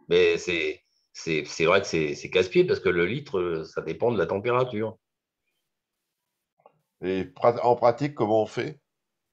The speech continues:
Speaker 1: Bah, en pratique, la différence n'est pas énorme. Donc, euh, bon, voilà, on, on se base sur les, euh, si c'est co-, euh, ben, en vingt, vingt-cinq degrés,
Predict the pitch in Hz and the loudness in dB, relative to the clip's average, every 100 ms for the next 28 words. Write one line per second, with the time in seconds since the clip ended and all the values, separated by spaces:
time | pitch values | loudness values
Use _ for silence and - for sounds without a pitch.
0 | _ _ _ _ _ _ _ _ _ _ | _ _ _ _ _ _ _ _ _ _
1 | _ _ _ _ _ _ _ _ 85 87 | _ _ _ _ _ _ _ _ 2 4
2 | 87 92 90 87 87 98 131 - 98 98 | 4 4 4 2 4 2 2 0 0 0
3 | - 101 107 104 90 92 92 92 107 85 | 2 4 4 2 2 2 2 4 2 0
4 | 80 - 78 78 82 76 92 87 73 71 | -6 -12 -14 -12 -10 -4 -2 -2 -6 -14
5 | 67 _ - 73 _ 90 85 - 76 69 | -20 _ -20 -20 _ -4 -4 -4 -6 -6
6 | 69 71 _ _ _ _ - 73 73 - | -8 -12 _ _ _ _ -8 -4 -4 -6
7 | 87 107 98 90 98 92 92 95 98 95 | -2 4 4 4 2 4 4 4 2 0
8 | 92 92 95 101 101 92 101 92 90 117 | 0 2 4 4 4 2 0 0 0 0
9 | 120 | 0